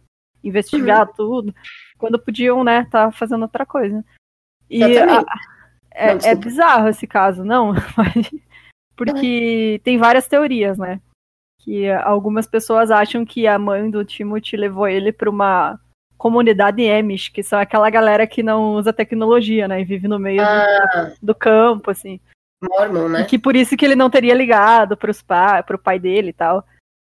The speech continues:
Speaker 1: Eu,
Speaker 2: Sim.
Speaker 1: sinceramente, eu não acredito que ela tenha dado ele pra ninguém. Eu, eu acho mesmo que ela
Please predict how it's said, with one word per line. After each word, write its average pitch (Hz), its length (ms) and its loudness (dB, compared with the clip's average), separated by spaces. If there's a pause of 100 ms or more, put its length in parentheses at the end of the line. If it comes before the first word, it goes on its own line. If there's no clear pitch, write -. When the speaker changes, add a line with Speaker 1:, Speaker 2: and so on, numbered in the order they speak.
(200)
Speaker 1:
Eu, 247 340 2
Speaker 2:
Sim. 330 220 -2
Speaker 1:
sinceramente, 285 720 2
eu 262 120 4
não 277 180 2
acredito 285 500 -2
que - 80 -2
ela 247 160 4
tenha 247 260 -2
dado 220 400 2
ele 208 220 0
pra 208 180 -4
ninguém. 214 300 -4
Eu, 196 260 0
eu 202 180 0
acho 208 280 0
mesmo 202 340 -8
que - 160 -12
ela 196 480 0